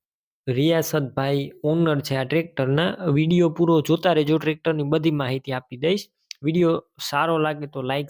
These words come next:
શેર અને આવા વીડિયો દરરોજ જોવા હોય તો આપણું YouTube ચેનલ ડી આર કિસાન હેલ્પ સબસ્ક્રાઇબ કરજો, Facebook પેજ ડી આર કિસાન ફોલો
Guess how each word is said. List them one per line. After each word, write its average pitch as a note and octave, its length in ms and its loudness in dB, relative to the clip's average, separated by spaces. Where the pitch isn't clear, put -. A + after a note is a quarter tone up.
શેર C#3 200 -2
અને D#3+ 120 -2
આવા F3 260 0
વીડિયો D#3+ 320 -2
દરરોજ F3 380 2
જોવા D3 260 2
હોય D3 120 -4
તો D#3+ 80 -2
આપણું D#3+ 300 -2
YouTube F3+ 360 -2
ચેનલ D#3+ 280 -2
ડી F#3 180 4
આર E3 160 0
કિસાન D#3+ 280 -2
હેલ્પ D#3 200 -4
સબસ્ક્રાઇબ E3 400 -2
કરજો, D#3 220 4
Facebook D3 420 0
પેજ D3+ 120 2
ડી C#3+ 200 2
આર C3+ 160 -2
કિસાન E3 380 -4
ફોલો F3 260 4